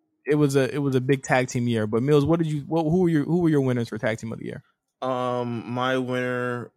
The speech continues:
Speaker 2: f-, was The New Day and the Usos. To be real with you, those are the people that I watch the most. Not even gonna lie. I thought, um,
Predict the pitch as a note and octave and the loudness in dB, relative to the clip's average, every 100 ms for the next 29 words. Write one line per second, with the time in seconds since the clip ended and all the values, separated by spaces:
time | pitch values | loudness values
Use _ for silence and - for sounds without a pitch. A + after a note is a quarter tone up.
0 | _ - A2 A2 G#2+ G#2+ G#2 G#2+ G#2+ G#2 | _ -14 -6 -2 -2 -2 -2 -2 -4 -8
1 | A2 A#2 A2 A2+ G#2+ G#2+ G#2+ G#2 F#2+ G2 | -12 -8 -6 -6 -4 -2 -2 -4 -6 -8
2 | G2+ G2 F#2 G2 - F2+ F#2 F#2 F#2 - | -8 -10 -10 -12 -10 -8 -8 -10 -14 -20
3 | _ _ _ _ _ _ _ _ _ _ | _ _ _ _ _ _ _ _ _ _
4 | _ G2 F#2 G2 F#2+ E2+ F2+ F2+ F#2+ - | _ -14 -10 -8 -10 -10 -10 -10 -12 -18
5 | _ _ - F#2+ G2 F#2+ F2+ F#2+ F2 F2 | _ _ -10 -8 -8 -10 -10 -12 -10 -8
6 | F2 E2 E2+ D#2 - D#2 C#2 C#2 - _ | -4 -4 -6 -8 -10 -14 -14 -14 -18 _
7 | _ _ _ - C2 C#2 C#2 A1 G#1+ - | _ _ _ -18 -16 -14 -12 -12 -12 -16
8 | _ _ - - A2 A2+ A2 A2 G#2+ G#2 | _ _ -20 -12 -8 -2 0 2 2 0
9 | G2+ F#2 | -4 -8